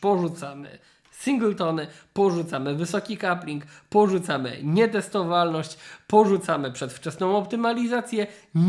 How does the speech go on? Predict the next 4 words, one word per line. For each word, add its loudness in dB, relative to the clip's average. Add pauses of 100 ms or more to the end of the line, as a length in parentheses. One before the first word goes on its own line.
(160)
niejasne 2 (220)
nazwy -2 (180)
zmiennych 2
oraz 2